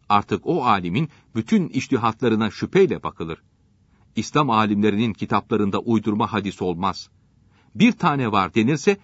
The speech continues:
ötekilere nasıl itimat edilir ki? Hadislere uydurma damgası basmakla dine olan itimat sarsılmaya başlar. Hadislere itimat kalkınca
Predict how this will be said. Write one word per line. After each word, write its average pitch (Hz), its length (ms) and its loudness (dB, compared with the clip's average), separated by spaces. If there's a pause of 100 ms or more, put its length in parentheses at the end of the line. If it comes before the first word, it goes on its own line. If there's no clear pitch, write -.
(180)
ötekilere 113 560 2
nasıl 127 380 -2
itimat 90 520 0
edilir 87 320 -2
ki? 80 240 -12 (920)
Hadislere 214 560 4
uydurma 156 520 2
damgası 151 460 0
basmakla 127 560 -2 (360)
dine 127 260 6
olan 156 340 2
itimat 139 460 0 (100)
sarsılmaya 120 640 0
başlar. 80 380 -6 (800)
Hadislere 110 580 0
itimat 104 500 -2
kalkınca 135 540 -2